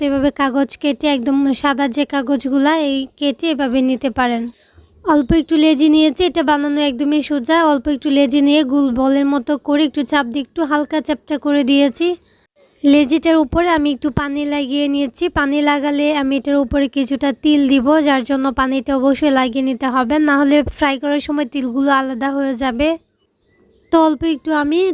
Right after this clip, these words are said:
তিল, আহ, দিয়ে দিচ্ছি। আমি আমার পছন্দ মতো দিয়ে দিচ্ছি, আপনারা নিজেদের পছন্দ মতো দিয়ে দিতে পারেন। এখন হচ্ছে এগুলা ভেজে নেওয়ার পালা।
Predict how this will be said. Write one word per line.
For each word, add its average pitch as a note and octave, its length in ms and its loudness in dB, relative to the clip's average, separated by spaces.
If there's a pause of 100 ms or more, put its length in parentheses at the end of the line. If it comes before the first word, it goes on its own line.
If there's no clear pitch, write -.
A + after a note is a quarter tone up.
(120)
তিল, D4+ 220 2 (120)
আহ, C#4+ 180 2 (100)
দিয়ে C#4 260 4
দিচ্ছি। C#4 340 0 (160)
আমি C#4 140 0 (100)
আমার C4+ 160 0 (100)
পছন্দ C#4 320 0 (140)
মতো C#4 160 -2 (100)
দিয়ে C4+ 200 2
দিচ্ছি, C4+ 260 -2
আপনারা C4+ 240 -4 (120)
নিজেদের C4 400 0
পছন্দ C4+ 280 -2 (120)
মতো C4+ 140 -2 (100)
দিয়ে C4 200 4
দিতে C4+ 280 2
পারেন। C4+ 220 0 (160)
এখন D4+ 280 0
হচ্ছে D#4 260 -2
এগুলা C#4 240 2 (120)
ভেজে C4+ 300 0
নেওয়ার C4+ 300 0
পালা। C4+ 260 2